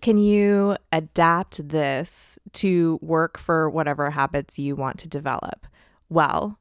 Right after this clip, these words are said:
we have to remember the four elements that make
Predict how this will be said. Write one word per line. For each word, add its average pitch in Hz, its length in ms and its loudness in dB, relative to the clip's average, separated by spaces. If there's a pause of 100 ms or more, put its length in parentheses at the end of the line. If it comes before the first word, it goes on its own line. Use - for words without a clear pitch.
(200)
we 185 100 2
have 156 340 0
to 214 100 0
remember 165 760 2
the 143 80 -2
four 165 380 0
elements 165 800 -2
that 147 500 0 (160)
make 160 720 -4